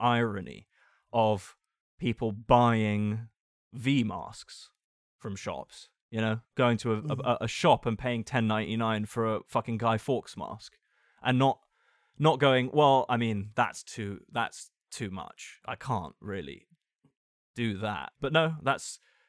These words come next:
Speaker 1: they're selling V masks like hotcakes, and it's become the symbol for Anonymous, which I think Alan Moore actually quite likes that. He's not, he's,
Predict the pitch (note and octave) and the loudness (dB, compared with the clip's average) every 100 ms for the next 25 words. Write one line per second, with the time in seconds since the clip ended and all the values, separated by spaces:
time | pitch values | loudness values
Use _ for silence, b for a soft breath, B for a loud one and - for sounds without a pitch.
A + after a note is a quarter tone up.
0 | b C#3 D3 - D3 C#3 C3 C#3+ A#2+ G#2 | b -2 0 2 4 2 0 0 2 0
1 | G#2+ - A#2+ - D#3+ - - C#2 - - | -2 -4 -6 -2 -2 -2 -10 -14 -14 -6
2 | B2 A#2+ - B2 A#2 A2+ - B2 A#2 A2 | -4 -4 -6 -4 -4 -4 -2 -2 -2 -2
3 | A#2+ A#2+ C3 F2 G#2+ A#2+ D3+ C3+ D3+ - | -2 -2 -2 -4 -10 -8 -6 -4 -4 -6
4 | b b b - C#3+ C#3+ C3 C3 A#2 - | b b b -2 2 4 4 4 2 0
5 | A#2 A#2 G2 A#2 B2 - - G2 C#2+ - | -4 -2 0 2 2 -2 -14 -10 -10 -10
6 | A2 G#2 A2+ G#2+ - - G#2 G2 | -10 -6 -4 -4 -6 -16 -12 -12